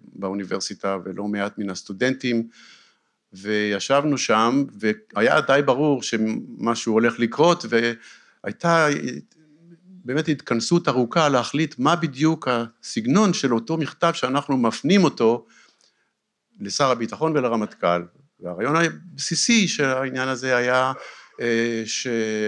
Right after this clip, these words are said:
שאנחנו חוששים שזה מה שהולך לקרות, ואנחנו מבקשים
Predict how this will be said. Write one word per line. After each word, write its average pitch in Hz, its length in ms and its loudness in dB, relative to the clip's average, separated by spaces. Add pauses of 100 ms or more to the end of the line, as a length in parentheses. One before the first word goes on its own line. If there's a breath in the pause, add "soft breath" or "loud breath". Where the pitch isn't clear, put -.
(1040)
שאנחנו 131 380 -2
חוששים - 520 -2
שזה 139 240 2
מה 135 140 0
שהולך 117 380 -2
לקרות, 180 580 0 (240)
ואנחנו 110 400 -4
מבקשים 113 640 0